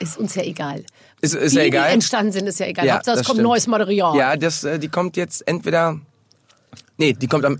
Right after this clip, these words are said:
Speaker 2: ersten November.
Speaker 1: Okay.
Speaker 2: Ja, das ist ja jetzt bald. Ist ja mal
Speaker 1: Oh.
Speaker 2: zwei, also, ne, wenn es ausgestrahlt wird,
Speaker 1: Und hast du ein
Speaker 2: in
Speaker 1: gutes
Speaker 2: zwei Wochen.
Speaker 1: Gefühl?
Speaker 2: Sehr gutes Ge-, sehr gutes Gefühl.
Speaker 1: Okay.
Speaker 2: Die ist, äh, weniger poppig, mehr,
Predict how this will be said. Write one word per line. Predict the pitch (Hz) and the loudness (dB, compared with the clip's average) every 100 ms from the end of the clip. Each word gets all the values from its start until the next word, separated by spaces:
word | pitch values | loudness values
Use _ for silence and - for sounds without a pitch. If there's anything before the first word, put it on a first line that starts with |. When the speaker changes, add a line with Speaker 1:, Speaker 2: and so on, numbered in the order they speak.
| - | -2
Speaker 2:
ersten | 151 - 165 | 0 0 0
November. | 135 120 110 - _ - | 2 0 -2 -8 _ -18
Speaker 1:
Okay. | 196 180 156 _ - | -14 -14 -16 _ -4
Speaker 2:
Ja, | - _ _ _ _ _ | -4 _ _ _ _ _
das | 123 | -2
ist | |
ja | 127 | 0
jetzt | 110 | 0
bald. | 107 104 - _ - - - | 0 -2 -6 _ -20 -20 -12
Ist | 170 | -2
ja | 170 | 0
mal | 117 | 0
Speaker 1:
Oh. | |
Speaker 2:
zwei, | - 131 113 | 0 0 0
also, | 120 123 | 0 -2
ne, | 113 131 151 | -2 -2 -2
wenn | 143 | -4
es | - | -4
ausgestrahlt | - - - 156 | -4 -4 0 0
wird, | 240 | 2
Speaker 1:
Und | 247 | 2
hast | 277 | 2
du | 269 | 0
ein | |
Speaker 2:
in | 269 | 0
Speaker 1:
gutes | 254 - | -4 -8
Speaker 2:
zwei | 302 | -10
Wochen. | 339 | -12
Speaker 1:
Gefühl? | _ _ _ | _ _ _
Speaker 2:
Sehr | 131 127 147 | -2 2 4
gutes | 127 113 | 2 -2
Ge-, | - - | -4 -4
sehr | 139 123 143 117 | -2 2 2 2
gutes | 113 98 - | -2 -6 -8
Gefühl. | 113 120 110 104 _ 196 | -6 -6 -6 -10 _ -20
Speaker 1:
Okay. | - 190 160 - | -18 -16 -14 -6
Speaker 2:
Die | - | -2
ist, | 165 - | -2 2
äh, | 156 156 156 | 2 4 2
weniger | 135 196 220 196 | 2 2 4 2
poppig, | 202 - 202 185 | 0 0 -2 -2
mehr, | 175 175 175 175 175 | 0 2 2 2 0